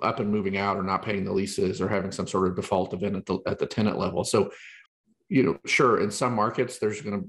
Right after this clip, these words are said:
clearly be risk. There's drivers that have changed there and they're not gonna be as successful in the office leasing space.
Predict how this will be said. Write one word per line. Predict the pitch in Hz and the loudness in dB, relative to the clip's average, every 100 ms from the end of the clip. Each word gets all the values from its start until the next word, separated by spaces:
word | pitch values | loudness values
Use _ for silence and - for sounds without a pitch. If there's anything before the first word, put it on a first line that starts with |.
| - | -6
clearly | - 117 107 104 | 2 4 4 4
be | 101 | 4
risk. | 101 107 104 - | 4 6 4 0
There's | - 98 98 101 | -4 0 0 0
drivers | - 104 107 104 98 | 0 2 2 0 0
that | 101 | -2
have | 98 | -4
changed | - 101 101 101 101 | -4 -4 -4 -2 0
there | 101 101 101 | 2 4 2
and | - 98 98 101 107 | 0 0 -2 0 4
they're | 104 | 4
not | 101 95 | 4 2
gonna | - | -2
be | 98 101 | 0 2
as | 98 95 - - | 2 0 -4 -6
successful | - 98 - 101 - 104 | -4 -2 -2 -2 0 0
in | |
the | 98 98 | 0 0
office | 98 - 95 - | 0 -2 -6 -2
leasing | 101 101 104 101 | -2 2 2 0
space. | - 104 113 131 - | 2 4 4 0 -10